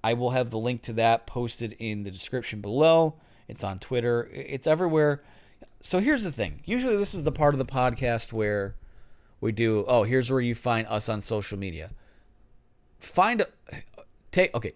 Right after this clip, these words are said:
take TikTok out of the equation. Type in Maize n Brew on any other social media platform. Okay, I guess TikTok, and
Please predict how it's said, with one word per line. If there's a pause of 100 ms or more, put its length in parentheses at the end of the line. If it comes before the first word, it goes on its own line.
take
TikTok
out
of
the
equation. (720)
Type
in
Maize
n
Brew
on
any
other
social
media
platform.
Okay,
I
guess
TikTok,
and